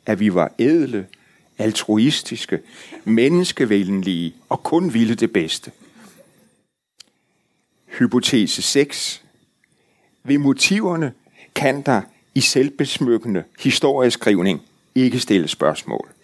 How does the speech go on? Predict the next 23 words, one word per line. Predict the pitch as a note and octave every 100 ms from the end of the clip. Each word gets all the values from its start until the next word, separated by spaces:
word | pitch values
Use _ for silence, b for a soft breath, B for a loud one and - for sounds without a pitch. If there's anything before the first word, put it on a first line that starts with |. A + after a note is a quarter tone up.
| b b b b b
De | D3 C3+
er |
altid | D3 - D#3+
de | D3+
bedste. | E2 C#2+ - - _ _ _ B B B -
Ikke | B2+ C3 B2+ -
alle | G#2 A2+
nederlag | A#2 G2+ F#2+ A2+ - - G2 F#2 - - -
kan | G#2+ F#2
løbes | G#2+ G#2+ B2 B2+ -
væk. | F2 - - _ _ B B B B -
Men | D3+
så | - F3+ A3 -
er | D3+
nederlaget | C3+ B2 D#3+ A3+ D#3 G#2+ F2+ - -
bevis | B2+ A2 C3+ - - - b b b
på | A#2
vores | A2 G2 - -
uskyld | E3+ A#3+ - - - - _
og | C3
moralske, | A#2+ A2 G2+ C#3 - - - - _ _
om | - G#2
end | F#2+ G2